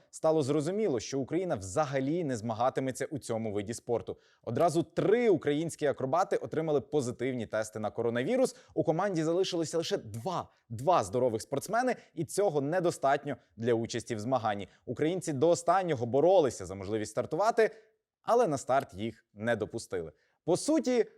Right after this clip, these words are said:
Україна втратила шанси на свою медаль, навіть не отримавши можливості поборотися за неї. І цей недопуск України точно залишиться однією з найбільших подій для синьо-жовтої збірної в Пекіні.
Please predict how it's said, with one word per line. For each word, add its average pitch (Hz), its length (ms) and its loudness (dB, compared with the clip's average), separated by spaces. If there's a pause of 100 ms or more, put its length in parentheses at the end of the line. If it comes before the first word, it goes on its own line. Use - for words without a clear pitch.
(100)
Україна 180 400 0
втратила 170 600 2
шанси 160 420 -2
на 135 220 2
свою 139 340 0
медаль, 156 320 2
навіть 151 380 0
не 151 100 -2
отримавши 156 720 0
можливості 123 640 0 (240)
поборотися 127 600 2
за 131 120 -2
неї. 110 360 0 (260)
І 127 100 -4
цей 165 340 2
недопуск 139 800 2
України 139 500 -2
точно 165 500 2
залишиться 147 540 0 (220)
однією 147 440 2
з 110 60 -4
найбільших 160 640 0
подій 135 400 -2
для 110 420 2
синьо-жовтої 127 760 -2
збірної 117 500 -4
в - 340 -14
Пекіні. 101 440 -2